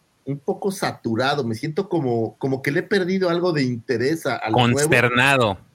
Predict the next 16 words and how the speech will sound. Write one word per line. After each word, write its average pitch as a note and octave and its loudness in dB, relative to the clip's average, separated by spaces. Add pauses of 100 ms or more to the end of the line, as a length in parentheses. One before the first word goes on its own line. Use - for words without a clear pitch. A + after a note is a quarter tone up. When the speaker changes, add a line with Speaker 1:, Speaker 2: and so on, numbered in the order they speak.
(880)
Speaker 1:
No, F3+ 0 (260)
digo, B3 2
me, G#3+ 2
me G3 4
he G#3 4
estado A#3+ 4
enfocando G#3 0
en F3 2
cosas G3 0
viejas, F3+ 0
en C#3 -4
figuras E3 -2
antiguas E3 -2
que D3+ -2
no D#3 -2
tenían, F3+ 0